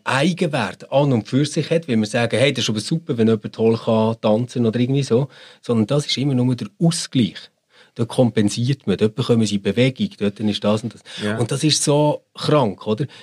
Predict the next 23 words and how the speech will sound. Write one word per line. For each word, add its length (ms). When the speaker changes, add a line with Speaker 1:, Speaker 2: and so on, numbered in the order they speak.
Speaker 1:
Weil 240
ich, 180
ich 140
würde 220
jetzt 80
sagen, 240
Kinder 340
lernen 340
in 100
einem 120
Sportverein 840
wahnsinnig 540
viel 200
von 140
dem, 200
was 200
ganz, 280
ganz 300
wichtig 400
ist 160
nachher 240
fürs 180
Leben. 220